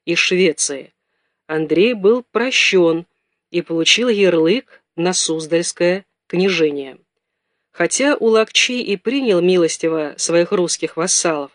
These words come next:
он не отказался от поддержки императорского приказа о переписи и рекрутировании. Монгольские чиновники, уполномоченные выполнять эти обязанности, появились в Восточной Руси,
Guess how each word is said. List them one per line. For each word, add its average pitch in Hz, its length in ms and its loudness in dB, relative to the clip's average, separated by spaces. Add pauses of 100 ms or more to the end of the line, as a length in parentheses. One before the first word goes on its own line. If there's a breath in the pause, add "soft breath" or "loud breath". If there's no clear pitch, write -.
(480)
он 170 140 4
не 180 100 4
отказался 233 760 0
от 156 100 -16
поддержки 175 680 0
императорского 170 800 -4
приказа 160 640 -4 (300)
о 160 140 -4
переписи 175 800 -2 (240)
и 180 100 2
рекрутировании. 156 880 -4 (1900)
Монгольские 220 640 0
чиновники, 226 840 0
уполномоченные 180 1000 0
выполнять 185 600 0
эти 175 220 -4
обязанности, 165 720 -2
появились 196 540 0
в 214 40 -2
Восточной 196 520 -4
Руси, 175 540 -2